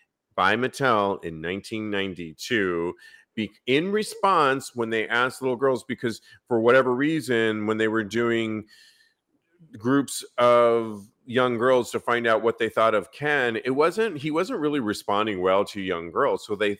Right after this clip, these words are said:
they thought he needed to be cooler and look a little bit more up to date. Now, mind you, this was the early nineties. This was my area in the early nineties. And there's a great picture of him. I don't know if you have that, but earring magic Barbie Ken doll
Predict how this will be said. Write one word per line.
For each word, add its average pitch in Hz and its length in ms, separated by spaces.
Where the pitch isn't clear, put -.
they 123 100
thought 165 240
he 151 140
needed 139 240
to 113 80
be 95 260
cooler 95 480
and 80 120
look 104 160
a - 20
little 110 180
bit 101 120
more 101 260
up 101 120
to 104 100
date. 98 260
Now, 104 80
mind 139 320
you, 127 80
this 90 240
was 131 100
the 160 120
early 156 340
nineties. 147 520
This 147 140
was 156 160
my 127 320
area 120 400
in 95 80
the 95 80
early 104 340
nineties. 98 460
And 120 380
there's 123 180
a 127 40
great 139 280
picture 151 360
of 139 80
him. 139 140
I 120 60
don't 131 100
know 135 80
if 120 80
you 120 140
have 113 180
that, 110 400
but 101 280
earring 131 340
magic 113 440
Barbie 104 460
Ken 143 500
doll 95 540